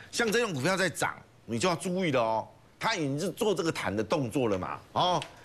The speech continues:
它有做这个弹的动作，它弹到哪里不重要，你要记住说它未来可能会有这一段走势。那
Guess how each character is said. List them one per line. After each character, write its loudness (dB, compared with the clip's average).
它 2
有 4
做 4
这 4
个 2
弹 0
的 -4
动 2
作， -4
它 0
弹 0
到 2
哪 2
里 2
不 -4
重 0
要， 0
你 2
要 2
记 -2
住 0
说 2
它 0
未 4
来 2
可 -4
能 -4
会 2
有 4
这 0
一 2
段 0
走 -6
势。 -6
那 2